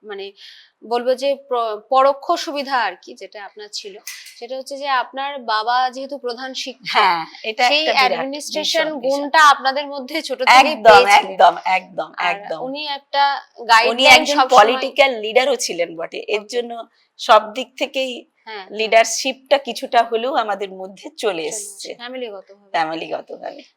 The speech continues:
Speaker 1: আর এবার আসি, আপনার যে চাকরি জীবনে প্রবেশ করলেন,
Speaker 2: হ্যাঁ।
Speaker 1: যখন বললেন যে স্টাফ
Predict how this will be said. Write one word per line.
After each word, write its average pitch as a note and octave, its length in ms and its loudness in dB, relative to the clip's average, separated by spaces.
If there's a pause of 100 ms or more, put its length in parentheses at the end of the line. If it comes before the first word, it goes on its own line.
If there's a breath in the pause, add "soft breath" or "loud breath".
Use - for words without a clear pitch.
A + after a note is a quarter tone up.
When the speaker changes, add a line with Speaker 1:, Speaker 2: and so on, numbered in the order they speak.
(120)
Speaker 1:
আর - 120 -10
এবার D4+ 280 -6
আসি, D4+ 300 -8
আপনার D4 300 -6
যে D4+ 140 -18
চাকরি C#4 440 -8
জীবনে C4+ 360 -6
প্রবেশ G#3+ 340 -12
করলেন, G#3 260 -16
Speaker 2:
হ্যাঁ। G#3 120 -16
Speaker 1:
যখন G#3+ 340 -18
বললেন G#3+ 300 -12
যে G#3 100 -20
স্টাফ A3+ 320 -6